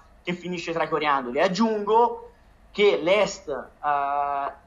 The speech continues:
è equilibrato e i Bucks partono secondo me favoriti, ma senza grande margine, però l'Ovest resta una giungla clamorosa,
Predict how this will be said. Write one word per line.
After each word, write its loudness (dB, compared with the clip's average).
è 2
equilibrato 4
e -12
i -6
Bucks 4
partono 0
secondo -8
me 0
favoriti, -4
ma 0
senza -6
grande -2
margine, 2
però 4
l'Ovest 2
resta -2
una -6
giungla -4
clamorosa, 0